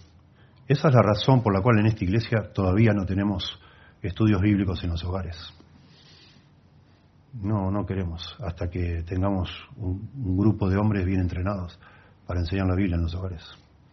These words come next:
Porque para guitarrear no, no nos parece que esté bien. No va.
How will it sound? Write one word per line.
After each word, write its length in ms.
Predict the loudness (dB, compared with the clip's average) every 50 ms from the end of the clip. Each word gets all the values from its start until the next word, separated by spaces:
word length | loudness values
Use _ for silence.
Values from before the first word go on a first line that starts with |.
| _ _ _ _ _ _ -20 -20 -20 _ _ -12 -8
Porque 220 | -6 -4 -4 -2
para 180 | -2 0 0 0
guitarrear 720 | 0 0 0 0 2 2 4 4 4 4 2 0 -4 -8 -8
no, 200 | -6 -6 -4 -2
no 160 | -2 -2 0
nos 160 | -2 -2 -4
parece 340 | -6 -8 -10 -10 -10 -10 -10
que 80 | -10 -10
esté 160 | -10 -10 -10
bien. 180 | -10 -10 -12 -14 -18 _ -20 _ _ _ _ _ _ _ _ _ _ _ _ -20 _ _ _ _ _ _ _ _ _ _ _ _ _ _ _
No 140 | -6 -4 -2
va. 160 | -2 -2 -4